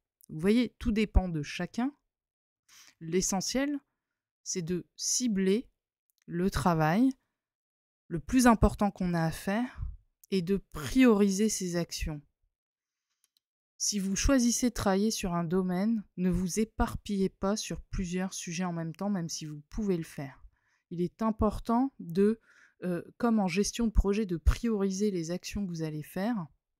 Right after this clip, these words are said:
et de vous concentrer un maximum dessus jusqu'à ce que vous résolviez, euh, les questions qui sont soulevées à travers cela. Voilà pour, euh, ce que j'avais à vous dire aujourd'hui.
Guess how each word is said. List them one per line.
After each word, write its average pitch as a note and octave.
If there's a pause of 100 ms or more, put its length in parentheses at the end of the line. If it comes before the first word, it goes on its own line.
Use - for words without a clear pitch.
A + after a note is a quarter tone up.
(1200)
et G3+
de F#3
vous F#3
concentrer A3+
un F3+
maximum G3+
dessus A3+
jusqu'à G#3
ce -
que G3
vous E3
résolviez, F3+ (160)
euh, D#3+
les F3+
questions G3+ (160)
qui F3+
sont G3
soulevées E3
à E3
travers E3+
cela. D3 (680)
Voilà G3+
pour, G3
euh, E3
ce -
que F3+
j'avais F3+
à G3
vous D#3+
dire G3
aujourd'hui. D#3+